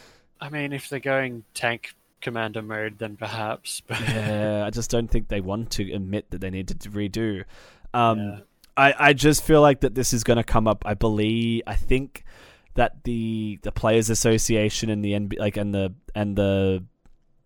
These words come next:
Speaker 2: the, the organizations in the next year or two are having a renegotiation of, like,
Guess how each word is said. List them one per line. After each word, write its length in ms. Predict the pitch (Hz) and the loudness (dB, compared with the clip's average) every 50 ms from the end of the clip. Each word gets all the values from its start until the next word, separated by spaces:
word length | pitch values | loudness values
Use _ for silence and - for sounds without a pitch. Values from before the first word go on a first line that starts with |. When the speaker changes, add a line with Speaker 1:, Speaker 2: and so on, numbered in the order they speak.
| _ _ - - - - | _ _ -20 -16 -6 -2
Speaker 2:
the, 280 | 110 110 107 101 98 80 | 0 2 2 2 0 -2
the 80 | - - | -2 0
organizations 1080 | - 113 117 110 120 113 110 107 104 107 101 107 - - 127 120 120 120 123 113 - 117 | 2 2 2 4 4 4 4 4 4 2 2 2 0 0 -2 -2 -2 -2 -2 -4 -4 -4
in 100 | 110 107 | -2 0
the 60 | 107 | 0
next 260 | 107 104 - - - | 0 -2 -2 -2 -2
year 180 | 107 98 98 107 | 0 2 4 4
or 100 | 110 110 | 4 2
two 380 | - - 123 120 120 120 117 | 2 2 4 6 6 6 6
are 140 | 101 101 98 | 4 4 4
having 340 | 98 110 107 101 107 107 104 | 4 4 4 4 2 0 0
a 60 | 101 | 0
renegotiation 1120 | 98 95 101 101 104 107 104 95 104 101 104 101 - - 104 98 98 104 101 - - 107 104 | 0 0 0 0 0 0 0 2 4 4 4 2 2 0 0 2 2 2 2 0 -2 0 -2
of, 140 | 98 95 104 | -2 0 -2
like, 160 | 95 95 | -2 -4